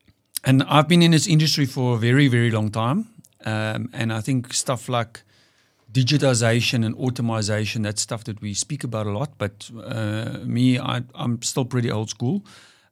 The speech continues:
Um, because I think I still believe that people like to deal with people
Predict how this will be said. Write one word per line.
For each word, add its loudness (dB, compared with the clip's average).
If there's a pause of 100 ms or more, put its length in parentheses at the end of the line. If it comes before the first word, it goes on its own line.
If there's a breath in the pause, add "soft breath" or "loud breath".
(100)
Um, 2
because 2
I -6
think 2 (880)
I 2
still 2
believe 6
that 0
people -2
like 0
to -4
deal 0
with -4
people -4